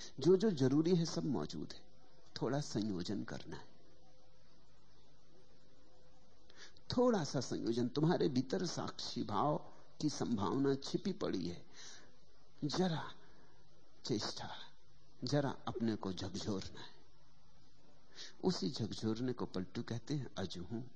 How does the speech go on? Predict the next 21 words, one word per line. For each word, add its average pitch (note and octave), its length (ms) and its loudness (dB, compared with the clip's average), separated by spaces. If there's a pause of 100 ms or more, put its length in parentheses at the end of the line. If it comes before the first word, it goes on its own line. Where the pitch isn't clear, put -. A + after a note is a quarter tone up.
(160)
छेत - 400 -6
गंवार, E2 400 -4 (680)
अब - 160 -2 (120)
तो A#2+ 100 2
जाग, - 540 -4 (1300)
अब - 320 2
तो C4+ 140 10
जाग।" C3+ 520 2 (1160)
खूब C#4 340 6
सो - 300 0
लिया, A2 360 -2 (140)
कितना F3 420 6
सो - 260 0
लिया, - 420 -6 (580)
सोते F3+ 300 6
सोते E3+ 420 4
जन्म B2+ 420 4
जन्म A2+ 360 2
बीते, A2+ 340 -2 (1000)
सदियां D#3 500 4
बीती, B2 320 2